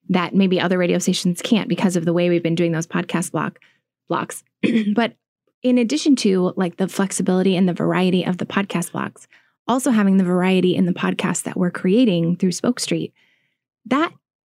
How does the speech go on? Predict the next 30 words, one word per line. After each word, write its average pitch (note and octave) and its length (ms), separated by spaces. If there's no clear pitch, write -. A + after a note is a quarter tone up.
that G#3+ 320
is, C4 120
like, G3+ 140
something G3+ 280
that F3 140
is F#3+ 100
so G3+ 200
important F#3 360
to - 120
me E3 240
about - 480
the F#3 100
work D#3 220
that - 120
we're F#3 140
doing, F3+ 380
because, G3 520
like, G#3+ 160
you C4 80
guys C4+ 200
are D4 80
sitting G3+ 260
here G3 180
talking F#3+ 340
about F3 340
this E3+ 280
really, C4 400
like, G#3+ 340
highly C4 480
produced, A3 1000